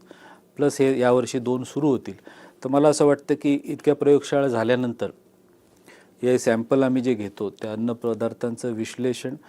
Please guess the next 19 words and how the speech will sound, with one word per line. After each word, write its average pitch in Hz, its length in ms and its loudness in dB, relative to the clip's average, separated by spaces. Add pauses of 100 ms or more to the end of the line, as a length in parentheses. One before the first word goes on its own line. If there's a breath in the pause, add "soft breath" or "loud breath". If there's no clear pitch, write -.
(420 loud breath)
वेळेत 131 440 6
होऊ 120 140 0
शकेल, 131 340 -6
अचूक 143 340 0
होऊ 117 180 0
शकेल 143 400 -8
आणि 123 200 -8
मला 123 220 -6
असं 120 160 -6
वाटतं 123 240 -8
की 175 80 -6
मोठ्या 135 340 -2
प्रमाणामध्ये 120 640 -6
आम्ही 120 260 -6
याच्यावर, 117 320 -10 (540 loud breath)
अ, 104 300 -4
नियंत्रण 117 480 0
करू 85 200 -10
शकू. - 280 -16